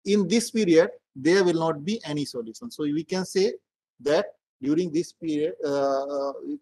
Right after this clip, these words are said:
can say, du-, so during this period, from this point to this point or this point to this, there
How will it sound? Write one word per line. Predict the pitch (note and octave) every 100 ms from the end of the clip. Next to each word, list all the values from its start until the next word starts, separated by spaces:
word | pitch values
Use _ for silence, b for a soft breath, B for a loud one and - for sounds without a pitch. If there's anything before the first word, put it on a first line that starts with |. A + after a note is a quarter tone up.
| D3
can | D3
say, | - E3+ F3 - B2
du-, | B2+ D3 -
so | E3 C#3+ A#2+ - -
during | D3 D#3+ C3
this | D#3 G3+ -
period, | F3+ D3 C#3
from | - C#3+ C3+
this | D#3+
point | - D3 C#3+
to | C#3+
this | C3 C3
point | _ C#3 C#3
or | C3+
this | B2+ C3+
point | - B2+ B2
to | B2
this, | C#3+ - b b _
there | C3+ E3 F3